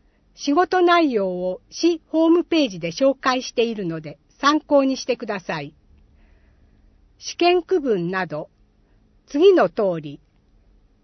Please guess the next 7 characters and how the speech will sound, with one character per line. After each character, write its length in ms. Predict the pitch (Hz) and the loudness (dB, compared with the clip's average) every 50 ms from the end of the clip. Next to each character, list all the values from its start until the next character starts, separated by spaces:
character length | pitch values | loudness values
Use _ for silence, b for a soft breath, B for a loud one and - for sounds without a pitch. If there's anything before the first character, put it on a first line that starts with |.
| _ _ _ _ _ _ _ _ _ _ _ _ _ _ _ | _ _ _ _ _ _ _ _ _ _ _ _ _ _ _
試 200 | _ - - - | _ -16 -12 -4
験 240 | - 349 359 370 359 | 0 2 2 2 2
区 220 | - - 339 330 262 | 0 -2 -2 -2 -2
分、 340 | 247 196 160 143 143 - - _ _ _ _ _ _ - - - - _ _ _ _ _ _ _ | -2 -4 -6 -6 -10 -14 -18 _ _ _ _ _ _ -20 -20 -20 -20 _ _ _ _ _ _ _
レ 160 | - 302 339 | 0 0 2
ベ 200 | 285 320 226 175 | 4 2 0 0
ル、 200 | 147 147 139 143 | -2 -8 -14 -16